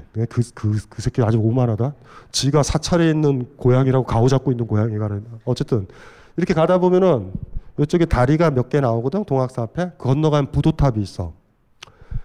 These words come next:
스님들이 죽으면은 이제 이렇게, 이렇게 해가지고 사리 만들고 유골 만들어가지고 돌, 돌 상자에 담아가지고 탑을 세우는 게 부도탑인데, 사찰에 딱 가면 보통 우측에 있다, 우측에. 우측에 있는데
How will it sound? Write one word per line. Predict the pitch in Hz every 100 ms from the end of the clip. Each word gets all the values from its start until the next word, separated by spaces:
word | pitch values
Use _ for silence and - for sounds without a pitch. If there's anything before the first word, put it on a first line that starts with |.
| _ -
스님들이 | - 208 196 190
죽으면은 | 170 175 175 170 160 135
이제 | 135 139 123 120
이렇게, | 131 139
이렇게 | 127 123 127
해가지고 | 120 131 131 120 117 113 104 -
사리 | - 135 143
만들고 | 139 120 120 120 117
유골 | 139 147
만들어가지고 | 143 110 110 117 113 127 190 240 _ - - _ _ -
돌, | 135 143 127
돌 | 139 135 131
상자에 | 143 139 127
담아가지고 | 127 131 139 120 123
탑을 | - - 185
세우는 | 156 135 120
게 |
부도탑인데, | 113 117 127 123 110 107 98 87 - - - - _ _ - -
사찰에 | - 147 175 165
딱 | 165 165
가면 | 139 147 147 92 82 - - _ _ _
보통 | 139 - 139 147
우측에 | - - - 113
있다, | 98 90 80 95
우측에. | - - 87 76 _ _ _ _ _ _ _ -
우측에 | 143 175 160
있는데 | 151 151 165